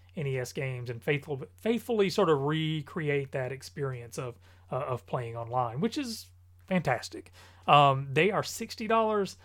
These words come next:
and you can go on the Nintendo website and pre-order those. But like I said, you have to be a paying member. I don't know how it works if you cancel your membership, uh,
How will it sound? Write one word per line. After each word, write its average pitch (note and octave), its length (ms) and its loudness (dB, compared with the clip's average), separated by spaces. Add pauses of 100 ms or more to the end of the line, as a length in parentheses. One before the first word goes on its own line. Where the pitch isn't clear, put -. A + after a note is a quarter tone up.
(200)
and C3+ 300 -4
you C3+ 60 -8
can C3+ 160 -10
go C#3+ 120 -2
on C#3 220 -2
the C3 240 -6
Nintendo B2 400 -6
website C3+ 440 -2 (280)
and C#3+ 100 -6
pre-order D3+ 440 2
those. C3 280 2
But - 140 -8
like C#3 160 -2
I C3 60 -2
said, C#3 200 -6
you C3 60 -10
have - 300 0
to F3 80 -6
be C#3 180 -6
a C3 40 -8
paying C3+ 360 -6
member. F3+ 420 4 (320)
I D3 60 0
don't C#3+ 240 2
know C#3 100 -2
how C#3+ 160 2
it C3+ 80 -4
works C3+ 300 -4
if - 160 -14
you C#3 260 -6
cancel E3+ 380 0
your D3+ 100 -2
membership, D3 500 -2 (420)
uh, B2 360 -2